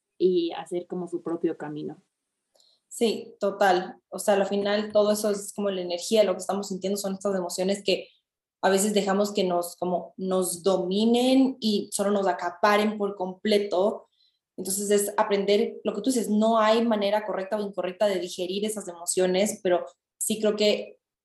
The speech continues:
Speaker 2: el, el aprender la herramienta que te funciona a ti o no es una manera muy saludable de aprender a transformarlas y que no se ve después, porque o, o es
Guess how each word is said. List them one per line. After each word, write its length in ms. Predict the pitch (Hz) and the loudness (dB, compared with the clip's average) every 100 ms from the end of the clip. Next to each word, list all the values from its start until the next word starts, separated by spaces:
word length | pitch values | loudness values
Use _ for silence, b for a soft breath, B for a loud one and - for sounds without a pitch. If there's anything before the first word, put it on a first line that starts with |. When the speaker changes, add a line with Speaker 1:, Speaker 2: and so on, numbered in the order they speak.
| _ _ - | _ _ 0
Speaker 2:
el, 240 | 202 - | 2 4
el 120 | 180 | 4
aprender 480 | 185 185 185 190 208 | 2 2 -2 2 4
la 100 | 220 | 4
herramienta 340 | 214 196 202 190 | 4 2 -2 -4
que 80 | |
te 100 | 208 | -6
funciona 440 | 196 185 190 196 196 | -8 -10 -6 -2 -2
a 100 | 196 | -2
ti 140 | 202 | 0
o 80 | 190 185 | 0 0
no 420 | 202 208 240 - | 0 0 -2 -4
es 160 | 214 208 | -6 -4
una 120 | 208 | -4
manera 260 | 196 196 202 | -4 -2 -2
muy 160 | 208 | -2
saludable 480 | 208 214 190 180 208 | -2 -4 -2 -2 0
de 80 | 196 | -4
aprender 380 | 190 175 185 185 - - | -4 -8 -6 -6 -6 -4
a 220 | 196 - | -4 -2
transformarlas 1120 | 190 180 - 180 170 180 185 190 208 208 226 | -4 -4 -2 -2 0 0 0 0 4 4 2
y 80 | - | -2
que 280 | - 190 - - | -8 -10 -10 -4
no 320 | 208 202 208 | 0 4 4
se 140 | 208 | 4
ve 100 | 190 | 0
después, 420 | 185 190 202 202 - B B B | 0 0 0 0 -6 B B B
porque 240 | - 196 - - - | -6 -2 -2 -4 -4
o, 120 | 202 214 | 2 6
o 20 | |
es 320 | 233 226 - | 6 4 -6